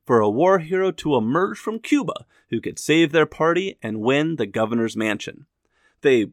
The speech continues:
would have preferred it not be Theodore, who had proven himself fiercely independent of their control every prior time he'd held office in the state, but beggars can't be choosers,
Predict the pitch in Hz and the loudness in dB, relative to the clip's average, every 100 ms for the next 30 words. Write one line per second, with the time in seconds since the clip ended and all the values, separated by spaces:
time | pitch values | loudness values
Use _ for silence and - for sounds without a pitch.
0 | _ - 110 117 107 - 104 107 104 98 | _ -4 0 2 0 -2 -2 0 0 0
1 | - _ 131 220 311 - - - 117 - | -4 _ 2 4 4 0 -8 -4 -4 -2
2 | 120 123 233 - _ - 131 104 _ - | -2 -2 -2 -8 _ -2 -2 -2 _ -2
3 | 110 104 104 113 113 - - 107 - 110 | -2 -2 -4 -4 -4 -6 -8 -8 -6 -6
4 | 90 104 - - 110 110 135 110 104 101 | -4 -4 -6 -6 -4 -2 -2 -4 -4 -6
5 | 98 95 107 117 107 - 110 101 _ - | -6 -4 -2 0 -2 -6 -6 -8 _ -16
6 | - 90 98 95 - 101 95 104 110 104 | -6 -4 -4 -6 -6 -6 -6 -8 -4 -4
7 | 101 98 98 101 107 107 - 165 - _ | -2 -4 -6 -8 -8 -8 -4 -4 -4 _
8 | _ _ _ _ 262 233 196 175 151 135 | _ _ _ _ -2 -2 0 2 0 -2
9 | 123 113 101 - 98 - - - | -4 -4 -6 -8 -10 -10 -14 -16